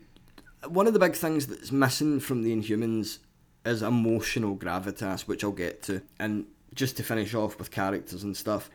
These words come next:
yeah, we are treated to Isabel Cornish as Crystal, um, who's Medusa's sister, the youngest member of the royal family,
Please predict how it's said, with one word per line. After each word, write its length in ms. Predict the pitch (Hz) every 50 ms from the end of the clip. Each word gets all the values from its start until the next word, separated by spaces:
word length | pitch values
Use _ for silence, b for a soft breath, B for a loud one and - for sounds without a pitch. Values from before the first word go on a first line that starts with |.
| - -
yeah, 240 | 104 107 98 95
we 180 | - - 120 120
are 40 | 117
treated 580 | 110 - - 131 117 - - 117 110 - - -
to 600 | - - - 113 107 104 104 104 104 101 95 98 107 - - _ _ _ _ -
Isabel 420 | 127 117 120 104 110 110 110 110 107
Cornish 460 | 107 - 117 104 101 110 113 - -
as 100 | 95 -
Crystal, 540 | - - 120 110 - - 131 123 120 123 B B B B B B B B _ -
um, 300 | 104 107 107 104 107 101
who's 200 | 113 110 104 107
Medusa's 420 | 107 101 101 110 101 - 98 95
sister, 580 | - - 117 - - - - 117 113 113 113 - -
the 120 | - 113
youngest 300 | 113 110 110 107 104 -
member 300 | 107 104 101 98 101 104
of 80 | 104 101
the 60 | 98
royal 180 | 101 98 95
family, 640 | 90 - 117 110 110 110 110 110 110 107 110 107